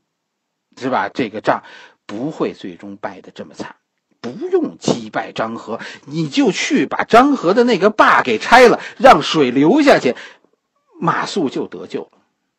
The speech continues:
这你能怨谁呢？是吧？所以街亭之战其实是外行和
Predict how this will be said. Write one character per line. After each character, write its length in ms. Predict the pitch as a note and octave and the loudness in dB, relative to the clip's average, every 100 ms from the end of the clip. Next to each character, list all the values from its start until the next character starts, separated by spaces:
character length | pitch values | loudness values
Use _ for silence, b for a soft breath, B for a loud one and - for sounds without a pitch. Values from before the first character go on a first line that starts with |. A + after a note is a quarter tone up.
| _ _ _ _ _ _ _ - | _ _ _ _ _ _ _ -14
这 160 | - D#4 | -4 -2
你 160 | A#3+ A2 | -2 -4
能 200 | B2+ D#3+ | -6 2
怨 280 | G#3 D3 | 4 2
谁 240 | G#2+ B2+ G3+ | 0 -2 0
呢？ 140 | G#3+ - _ | -2 -6 _
是 140 | - | -2
吧？ 200 | F3+ - B B B B B _ | 0 0 B B B B B _
所 180 | - A#3 | -2 -2
以 60 | |
街 360 | F#3+ - C4+ C#4+ | -2 0 2 2
亭 280 | - C3 D3 | -2 -8 -6
之 160 | D3+ | -6
战 240 | C3+ E2+ F2 | -6 -8 -6
其 360 | B2+ G#2+ D3 | -8 -6 -10
实 240 | C#3+ G#2 A#2 | -10 -12 -14
是 200 | G#2+ G2+ | -14 -6
外 340 | D3 G3+ G#2+ | 0 0 -2
行 320 | - F#2 A2 | -12 -16 -16
和 300 | A#2 G#2 G#2+ | -14 -16 -16